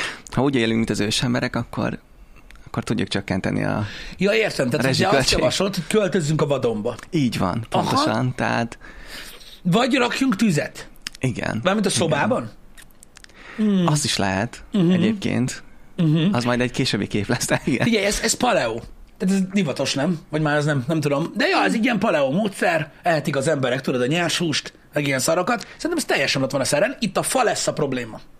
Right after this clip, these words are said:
Speaker 2: Mert az emberek úgy akarnak a jövőbe menni, mondtad, hogy nem akarják megölni a fákat. Ez nagyon fontos most.
Speaker 1: Na, erre nem gondoltam.
Speaker 2: Erre nem gondoltál.
Speaker 1: Ez igaz.
Speaker 2: Meg kell védeni a, a, a világ tüdejét,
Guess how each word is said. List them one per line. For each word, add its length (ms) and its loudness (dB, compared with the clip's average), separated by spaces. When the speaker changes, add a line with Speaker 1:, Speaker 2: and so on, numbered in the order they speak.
Speaker 2:
Mert 120 2
az 60 2
emberek 340 2
úgy 140 2
akarnak 360 0
a 60 0
jövőbe 380 0
menni, 340 0
mondtad, 320 -2
hogy 100 0
nem 140 4
akarják 340 0
megölni 320 0
a 60 0
fákat. 400 -2
Ez 80 -4
nagyon 240 0
fontos 340 -4
most. 400 -10
Speaker 1:
Na, 220 0
erre 200 0
nem 140 2
gondoltam. 380 0
Speaker 2:
Erre 80 2
nem 80 2
gondoltál. 580 0
Speaker 1:
Ez 140 0
igaz. 500 -2
Speaker 2:
Meg 180 0
kell 180 0
védeni 420 0
a, 260 -2
a, 280 0
a 40 4
világ 380 0
tüdejét, 640 -2